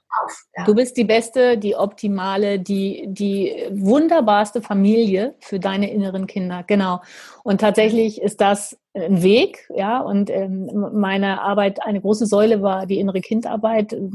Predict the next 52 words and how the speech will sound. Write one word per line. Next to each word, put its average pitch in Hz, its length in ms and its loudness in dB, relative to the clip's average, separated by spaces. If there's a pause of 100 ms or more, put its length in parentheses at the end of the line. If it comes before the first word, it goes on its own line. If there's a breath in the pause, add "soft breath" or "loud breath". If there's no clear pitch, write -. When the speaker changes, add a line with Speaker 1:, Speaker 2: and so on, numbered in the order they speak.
(120)
Speaker 2:
klar, 208 240 2
weil's 214 160 -6
auch 196 120 -6
mit 196 100 -2
meinem 190 220 0
Leben 220 260 4
zu 214 100 -6
tun 220 300 -2
hatte. 233 240 -2 (600 loud breath)
Und, 202 340 2
ähm, 202 260 0
erstmal 214 320 0
überhaupt 208 300 0
Kontakt 208 480 -4
da 202 260 2
zu - 160 -4
bekommen, 202 440 2
ist, 220 120 -4
glaub 190 160 2
ich, - 160 -10
auch 170 200 -4
wichtig, 226 380 0
je 220 60 0
nachdem, 196 320 0
wo 196 80 0
man 185 160 -2
steht, 233 440 0
ne? 240 240 -2
Also 202 220 0
überhaupt 202 340 2
mal 196 280 0
zu 208 120 -6
differenzieren 233 880 2
zu 220 160 0
können, 190 480 -2 (120)
ist - 340 -2
das 185 220 0
jetzt - 500 -4
die 190 240 -4
Karen 196 340 0
aus 185 140 -4
dem 185 100 -4
Jetzt 202 420 -2
<laughs> - 40 0
oder 233 320 4
agiert 208 420 0
da 214 360 4
eigentlich 202 420 -6
ein 202 80 -4
ganz 202 260 -6
kindlicher 226 540 -4
Teil, 202 360 0